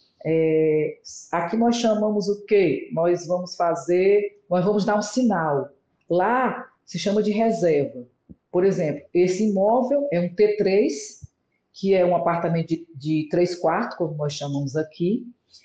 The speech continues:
Ele tem vinte, cento e vinte e dois metros quadrados,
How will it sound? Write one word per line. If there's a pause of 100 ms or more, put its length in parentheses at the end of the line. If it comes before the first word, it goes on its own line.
(180)
Ele
tem
vinte,
cento
e
vinte
e
dois
metros
quadrados,